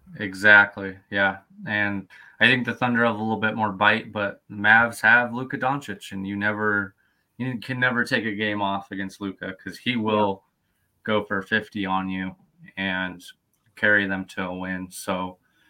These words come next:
Speaker 1: yeah, I'm super excited to see Luka. It's always a pleasure to watch him, even though I'm rooting for him to lose. But, uh, yeah, next game I'm looking to see if,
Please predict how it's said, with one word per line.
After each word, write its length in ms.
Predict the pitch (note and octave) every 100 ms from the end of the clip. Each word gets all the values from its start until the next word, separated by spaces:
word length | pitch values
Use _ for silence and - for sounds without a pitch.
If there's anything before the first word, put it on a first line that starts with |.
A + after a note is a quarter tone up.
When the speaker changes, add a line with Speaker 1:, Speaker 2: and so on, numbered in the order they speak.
| _ _ _
Speaker 1:
yeah, 260 | A2+ G#2+ G#2
I'm 140 | A2+
super 400 | A2+ C#3 C3+ C3+
excited 520 | B2 A2+ - A2+ A2+ G#2+
to 80 | G#2+
see 260 | - A2+
Luka. 560 | G#2+ G#2+ G#2 G#2+ G#2 G#2 _ -
It's 180 | G2+ A2
always 300 | G#2+ G#2+ G2
a 60 |
pleasure 380 | F#2 G2+ F#2+ G2
to 100 | F#2+
watch 360 | F#2+ F#2+ F#2+ -
him, 280 | F#2+ F#2+ - _ _ _
even 240 | G2 F#2 F#2+
though 80 | F#2
I'm 200 | F#2 F#2
rooting 240 | F#2+ F#2+
for 180 | - F#2+
him 120 | F#2
to 80 | F2
lose. 500 | F2 F#2+ G2+ F#2+ - -
But, 340 | F2+ F2+ - _ _ _ _ _
uh, 380 | F#2 F#2+ F#2+ F#2+ G2+
yeah, 320 | A2+ A#2+ G#2
next 300 | A2+ A2+ -
game 300 | A2+ A2+ A2+
I'm 140 | G#2
looking 300 | G#2+ G#2+ A2 G#2
to 100 | F#2+
see 480 | - A2 G#2 G#2
if, 280 | G2+ G2 -